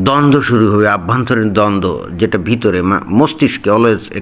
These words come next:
conflict between two personalities living inside a believer।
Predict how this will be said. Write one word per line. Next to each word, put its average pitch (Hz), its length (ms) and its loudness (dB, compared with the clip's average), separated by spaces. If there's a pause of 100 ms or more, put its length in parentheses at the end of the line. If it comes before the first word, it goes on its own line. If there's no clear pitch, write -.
conflict 120 580 -2
between 117 320 -2
two - 140 -4
personalities 107 720 -2 (680)
living 151 540 2
inside 143 460 2
a 120 240 4 (920)
believer। 123 600 2